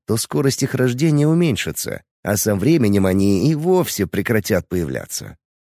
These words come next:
Все-таки система подразумевала, что их будут закрывать,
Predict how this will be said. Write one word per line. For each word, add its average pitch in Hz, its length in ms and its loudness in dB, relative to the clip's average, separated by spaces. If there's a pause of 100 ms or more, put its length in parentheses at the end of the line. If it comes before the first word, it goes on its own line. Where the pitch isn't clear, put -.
(280)
Все-таки 160 640 0
система 151 640 0
подразумевала, 120 920 0
что - 240 -2
их 135 180 2
будут 147 240 2
закрывать, 139 760 -2